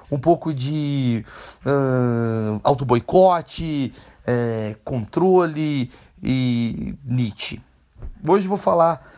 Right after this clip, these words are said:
sobre como funciona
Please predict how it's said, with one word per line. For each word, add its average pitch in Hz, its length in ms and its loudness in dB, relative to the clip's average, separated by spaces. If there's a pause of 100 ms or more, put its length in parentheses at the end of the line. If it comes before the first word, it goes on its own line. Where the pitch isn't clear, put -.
(120)
sobre 160 640 -4 (320)
como 302 600 2 (1000)
funciona 180 960 -2